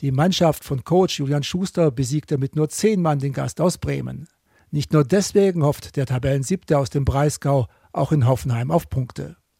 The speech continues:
Ohne Zählbares stand der VfB Stuttgart letztes Wochenende da. Nach dem eins zu zwei in Sankt Pauli sprach V-F-B-Trainer Sebastian Hoeneß von einem gebrauchten Tag.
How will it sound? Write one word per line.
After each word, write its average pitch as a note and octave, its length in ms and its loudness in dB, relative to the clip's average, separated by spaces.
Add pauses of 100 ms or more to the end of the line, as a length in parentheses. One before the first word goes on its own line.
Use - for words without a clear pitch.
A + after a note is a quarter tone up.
(460)
Ohne D#3+ 280 4
Zählbares G#3+ 640 4
stand D#3 180 0
der D3+ 80 2
VfB D#3 320 2
Stuttgart G3 480 0
letztes D3 340 -4
Wochenende C3+ 460 -2
da. B2+ 320 -6 (320)
Nach B2 260 -6
dem C#3 140 -6
eins E3 220 -2
zu E3 100 -2
zwei E3 260 2
in D#3+ 80 2
Sankt D#3 240 0
Pauli G3 300 2
sprach C#3+ 320 0
V-F-B-Trainer D3+ 800 4
Sebastian C3+ 600 2
Hoeneß E3 440 6 (280)
von D3 160 -2
einem C#3+ 220 2
gebrauchten B2+ 560 2
Tag. - 480 0